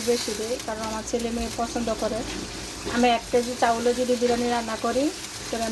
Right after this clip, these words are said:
মাংস দেড় কেজি দিই, আর যদি আধা কেজি রান্না করি তো ওই এক কেজি মাংস দিই। তবে সবসময় আধা কেজি চাউলে আমাদের দুই বেলা যায় জায়গা, তো অনেকজন তো, তো বিকালে খাওয়া পড়ে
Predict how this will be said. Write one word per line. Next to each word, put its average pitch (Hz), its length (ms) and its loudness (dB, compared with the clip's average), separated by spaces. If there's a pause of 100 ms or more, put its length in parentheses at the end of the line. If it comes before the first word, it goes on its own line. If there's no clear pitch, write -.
মাংস 233 260 2 (380)
দেড় 233 240 4
কেজি 233 280 4
দিই, 240 220 4
আর 233 140 2
যদি 247 180 2 (1000)
আধা 240 220 4
কেজি 247 260 4
রান্না 254 300 2
করি 254 160 4 (140)
তো 285 60 6 (100)
ওই 294 80 6 (140)
এক 220 120 -6
কেজি 226 200 -2 (120)
মাংস 226 180 -6 (120)
দিই। 254 200 0
তবে 262 240 4
সবসময় 277 440 6 (520)
আধা 247 220 2
কেজি 262 180 0 (100)
চাউলে 254 300 6 (120)
আমাদের 226 340 -4
দুই 247 180 2
বেলা 240 240 2
যায় 214 180 -4
জায়গা, 220 220 -4 (760)
তো - 120 0
অনেকজন 233 340 2
তো, 233 140 2
তো 254 60 6 (100)
বিকালে 240 380 0
খাওয়া 226 260 4
পড়ে 214 200 0